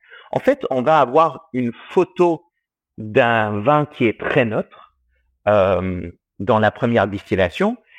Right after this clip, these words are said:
Et puis, encore une deuxième fois, on va, va créer une photo d'une photo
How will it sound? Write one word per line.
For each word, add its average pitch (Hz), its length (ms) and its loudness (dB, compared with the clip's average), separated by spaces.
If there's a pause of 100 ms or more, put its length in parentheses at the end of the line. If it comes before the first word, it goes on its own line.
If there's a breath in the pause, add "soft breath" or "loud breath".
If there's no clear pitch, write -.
(140 loud breath)
Et 156 80 0
puis, - 400 -2
encore 208 380 2
une 156 120 -2
deuxième 151 340 0
fois, 226 180 2
on 143 140 0
va, 147 160 2 (120)
va 143 120 0
créer 180 580 -2
une 131 160 -6 (160)
photo 208 520 0 (140)
d'une 131 280 -4 (120)
photo 165 500 0